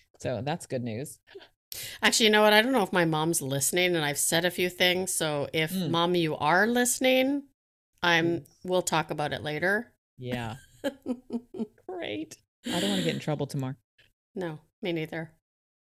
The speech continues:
Speaker 1: Uh, we have some big things happening in the community.
Speaker 2: Mm-hmm.
Speaker 1: Yes! Let's talk about the community. There's, like, so, so much goodness happening.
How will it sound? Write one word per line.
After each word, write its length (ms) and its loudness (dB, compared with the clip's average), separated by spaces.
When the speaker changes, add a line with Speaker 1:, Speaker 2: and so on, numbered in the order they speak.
Speaker 1:
Uh, 180 -2
we 120 0
have 100 -2
some 160 -2
big 240 2
things 220 0
happening 380 -2
in 80 -2
the 80 -6
community. 640 -4
Speaker 2:
Mm-hmm. 280 -8
Speaker 1:
Yes! 640 -8
Let's 180 -2
talk 220 -2
about 160 -2
the 60 -4
community. 380 0
There's, 220 2
like, 140 -2
so, 260 -6
so 240 -4
much 220 -4
goodness 260 -2
happening. 480 -4